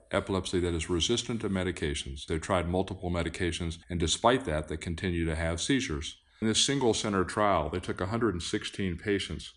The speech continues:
eighteen years of age or younger, and had drug-resistant epilepsy, and randomized them to surgery. Some had it within a month, and some more than a year later. So they're able to compare those groups. And what they found is that surgery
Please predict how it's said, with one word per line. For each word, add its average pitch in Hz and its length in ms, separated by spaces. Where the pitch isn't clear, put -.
eighteen 123 420
years 101 540
of 92 100
age 95 280
or 85 180
younger, 82 480
and 92 220
had 113 320
drug-resistant 85 920
epilepsy, 80 640
and 92 140
randomized 95 560
them 92 80
to 98 80
surgery. 120 520
Some 113 260
had 104 200
it 90 60
within 87 260
a 82 60
month, 98 400
and 98 100
some 110 520
more 95 240
than 87 160
a 85 40
year 85 200
later. 80 340
So - 140
they're 107 160
able 117 180
to - 60
compare 104 400
those 85 240
groups. 80 500
And 95 100
what 98 120
they 95 100
found 123 380
is 90 140
that 98 120
surgery 101 560